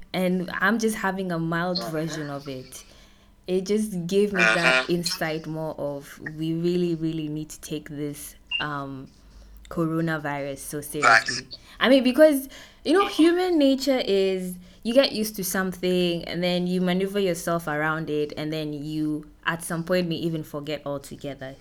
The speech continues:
Speaker 1: So it's quite easy for people to forget the washing of hands and the m-, wearing masks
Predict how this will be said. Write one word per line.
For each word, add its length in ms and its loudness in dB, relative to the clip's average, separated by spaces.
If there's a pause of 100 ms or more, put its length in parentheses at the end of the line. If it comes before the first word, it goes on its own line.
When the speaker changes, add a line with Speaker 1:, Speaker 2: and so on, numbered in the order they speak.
(120)
Speaker 1:
So 520 -2 (360)
it's 180 -6
quite 340 -2
easy 280 -2
for 180 -6
people 480 -4
to 340 -8 (280)
forget 800 -4 (480)
the 540 -4
washing 560 -4
of 120 -8
hands 720 -8
and 240 -10
the 60 -8
m-, 260 -8 (300)
wearing 560 -4
masks 580 -10